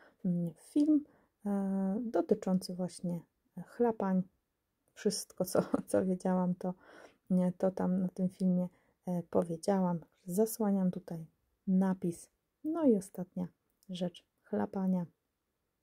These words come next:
I tak prezentuje się moja romantyczna, serduszkowa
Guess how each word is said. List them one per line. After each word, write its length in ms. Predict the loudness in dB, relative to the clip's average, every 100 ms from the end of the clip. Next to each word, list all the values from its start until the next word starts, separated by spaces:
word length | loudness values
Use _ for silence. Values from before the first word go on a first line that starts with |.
| _ _ _ _ _ _ _ _ _ _ -20 -20 _ _ _ _ _ _ _
I 40 | -6
tak 160 | -6
prezentuje 540 | -2 0 2 2 0 -2
się 180 | -2
moja 340 | 0 0 -2 -6 _ _
romantyczna, 840 | 2 6 6 6 2 0 -2 -4 -4 _ _ _ _ _
serduszkowa 840 | -10 0 0 0 -4 -2 0 0